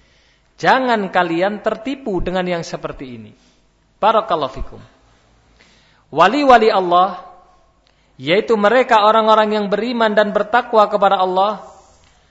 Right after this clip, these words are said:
Man adali waliyan, kalau orang memusuhi, memerangi wali-wali Allah tadi, memerangi orang yang beriman, memerangi orang yang bertakwa, faqad adzantuhu bil harb, maka Allah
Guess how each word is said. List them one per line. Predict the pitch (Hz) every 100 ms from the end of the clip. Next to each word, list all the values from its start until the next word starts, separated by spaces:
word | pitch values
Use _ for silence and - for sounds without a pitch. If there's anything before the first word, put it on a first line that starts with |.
| _ _ _ _ _ 143
Man | 190 202
adali | 180 262 226 233 214 196
waliyan, | 190 180 185 170 185 214 - -
kalau | 196 190 180 175 -
orang | 220 240 220 196 175
memusuhi, | 190 185 185 - 233 240 196 214 156 120 _ _ _ -
memerangi | 160 185 185 214 262 240 226 185
wali-wali | 180 180 220 220 202 196
Allah | 196 190 185 180
tadi, | 208 196 202 208 247 -
memerangi | 147 156 160 185 180 180
orang | 175 185 180
yang | 180 180
beriman, | 175 185 180 180 180 180 -
memerangi | 127 139 165 190 185 180
orang | 180 185 180
yang | 175
bertakwa, | 180 185 185 - 185 180 185 - - _ _ 170
faqad | 170 175 170 180
adzantuhu | 160 151 156 147 147 143 143 139
bil | 139 127
harb, | 139 131 127 -
maka | 151 156
Allah | 156 160 147 151 151